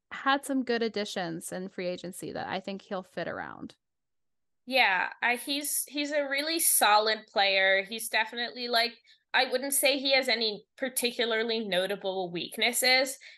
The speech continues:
Speaker 2: And I think, like, at this stage in sort of the Red Wings, like, I really think I have, I have high hopes for them this season and these coming seasons. And I think, like, adding, like, a really, a player who they can sort of fit into their team wherever they need him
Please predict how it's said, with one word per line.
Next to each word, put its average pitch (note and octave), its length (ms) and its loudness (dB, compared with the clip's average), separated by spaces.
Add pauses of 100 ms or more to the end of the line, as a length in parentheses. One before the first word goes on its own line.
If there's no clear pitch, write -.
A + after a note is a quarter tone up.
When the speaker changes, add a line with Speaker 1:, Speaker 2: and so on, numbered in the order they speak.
(120)
Speaker 2:
And A#3 140 4
I A#3+ 120 4
think, B3 320 -2
like, A3+ 440 2
at A#3 200 4
this A3 240 -2
stage G3 720 0
in G3 220 -4
sort F#3+ 240 -2
of F#3+ 120 -2
the G3 120 -6
Red F3+ 280 -2
Wings, F#3 380 -2
like, F3 320 -2 (500)
I A#3 100 4
really D#4+ 340 -2
think A#3+ 320 0 (100)
I A3 120 4
have, A#3 340 0
I G3+ 100 4
have G3 120 2
high F#3 260 2
hopes F#3 320 -6
for G3 120 -4
them F3 300 -4
this F#3 220 -2
season F3+ 280 -6
and F3 140 -6
these F3 160 -6
coming B3+ 320 0
seasons. G#3+ 640 -2
And A3+ 80 2
I A3+ 80 6
think, A#3+ 320 -2
like, A#3 220 2 (480)
adding, A#3 440 4
like, A3 240 0 (200)
a A3+ 200 0
really, G#3+ 540 -4
a A#3 80 4
player C4 380 4
who A#3+ 420 -10 (560)
they A#3+ 140 4
can C#3+ 180 -4
sort A#3 240 2
of A#3 80 -4
fit A#3+ 240 0
into B3 220 -2
their A#3 180 -2
team A3 280 -6
wherever G3 280 0
they G3 160 -2
need E3+ 340 -6
him A3+ 400 2